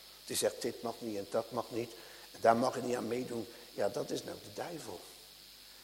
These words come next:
Die heilzame wetten en die heilzame geboden die Gods wet wil uitstallen, daar maakt de duivel een juk van. En we zijn zo blind en zo dwaas en zo dom en zo,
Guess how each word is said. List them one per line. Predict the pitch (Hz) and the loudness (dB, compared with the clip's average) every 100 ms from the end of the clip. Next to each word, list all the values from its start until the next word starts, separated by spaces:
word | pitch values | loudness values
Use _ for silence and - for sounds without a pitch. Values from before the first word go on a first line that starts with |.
| - | -14
Die | - 107 | 0 2
heilzame | - 131 175 190 175 170 135 143 123 104 98 | 4 4 6 6 6 6 6 4 4 2 0
wetten | 95 151 190 - - | 2 2 2 0 0
en | 117 | 0
die | 104 92 | 0 0
heilzame | 110 160 196 175 151 139 120 98 | 2 2 2 2 0 0 -2 -2
geboden | 90 90 92 127 160 160 175 220 - - - - | -2 -4 2 4 4 0 -4 -4 -12 -14 -14 0
die | 117 | 2
Gods | - 110 - - - | 4 4 4 -2 -2
wet | - 190 - 92 95 | 0 0 -4 -10 0
wil | 107 180 190 85 - - - - - - - - - - | 2 2 -2 -8 -10 -16 -18 -18 -18 -18 -18 -18 -14 4
uitstallen, | 175 - - - - 139 - - - - - - - - - - - | 6 6 4 2 0 -2 -4 -8 -12 -16 -18 -16 -16 -18 -18 -18 -16
daar | - 117 | 10 10
maakt | 117 117 - | 12 4 4
de | 117 | 2
duivel | 101 139 165 156 151 | 4 4 4 2 0
een | 139 | 2
juk | 117 92 | 4 2
van. | - 113 92 87 - - - | 2 2 0 -2 -12 -14 -6
En | 107 | -4
we | 98 | 0
zijn | - 95 90 | 0 0 0
zo | 170 139 | -2 -2
blind | 113 160 170 - | 0 0 0 -2
en | 101 | -2
zo | 95 135 131 | 0 -2 -2
dwaas | 107 117 156 180 - | -2 -2 -2 -4 -4
en | - 95 | -2 -2
zo | 123 123 - | -2 -4 -2
dom | 113 156 - - - - | 0 0 -4 -12 -14 -4
en | 104 | -2
zo, | 95 113 | 2 2